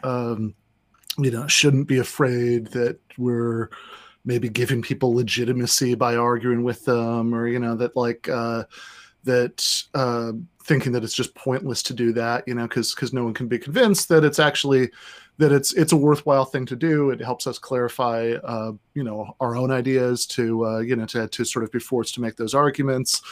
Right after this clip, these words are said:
Uh, it, uh, and, uh, it, it helps us not lose, you know, persuadable people, you know, who might, if, uh, if we never get around to really, like, explaining exactly what's wrong with what,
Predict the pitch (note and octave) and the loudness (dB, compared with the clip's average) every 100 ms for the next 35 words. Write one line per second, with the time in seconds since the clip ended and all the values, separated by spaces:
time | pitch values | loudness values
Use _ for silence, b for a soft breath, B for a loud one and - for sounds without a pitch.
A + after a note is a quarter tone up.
0 | B B B B - B2+ A#2+ A#2+ - C#3+ | B B B B -2 2 4 2 0 0
1 | B2 B2 - B2 A#2 A#2 - B2 A#2 A#2+ | 0 0 -2 -2 -2 -2 -2 -2 -2 -2
2 | A#2 - - C3+ A#2+ A2+ A2+ - - B2 | -4 -8 -10 -4 -2 -2 -6 -8 -6 -4
3 | - A#2+ C3 B2 - B2 A#2 B2 B2 B2+ | -2 0 2 0 2 0 -2 -2 -2 0
4 | A#2+ A#2+ B2 A#2+ C3+ A#2+ A2 B2 - C3 | 0 0 0 0 -2 -4 -2 -2 2 2
5 | A#2+ A#2+ A#2+ C3 - A#2+ A#2+ - C3 A#2+ | 2 0 0 -2 2 2 2 0 -2 -2
6 | B2 A#2+ A#2 - _ B B B B B | -2 -2 -2 -4 _ B B B B B
7 | _ C#3+ C3 - - B2+ B2 C3+ C3+ B2+ | _ 2 2 -2 -6 -2 0 0 0 2
8 | C3+ C#3 C3 B2 B2 A#2+ B2 C3 B2 B2+ | 2 4 2 2 2 0 -2 0 0 2
9 | B2 A#2+ A#2 A#2+ B2 - - C3 C3 B2+ | 2 2 0 -2 -2 -4 -2 0 0 0
10 | A#2 C3+ B2 - - B2+ B2 - B2+ B2 | 0 0 0 -2 -2 -2 -2 -4 -4 -2
11 | B2 - B2+ | -4 -2 -4